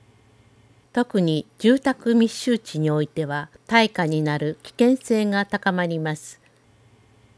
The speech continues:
消防本部では、湿度と風速が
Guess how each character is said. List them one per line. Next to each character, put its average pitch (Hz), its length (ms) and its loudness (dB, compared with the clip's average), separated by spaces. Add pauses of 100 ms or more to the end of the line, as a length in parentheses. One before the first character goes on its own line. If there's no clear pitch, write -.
(320)
消 233 320 2
防 254 260 2
本 226 260 0
部 165 120 0
で 147 140 -2
は、 139 240 -8 (640)
湿 - 340 -4
度 180 120 2
と 139 360 -8 (160)
風 247 240 2
速 226 360 2
が 190 280 4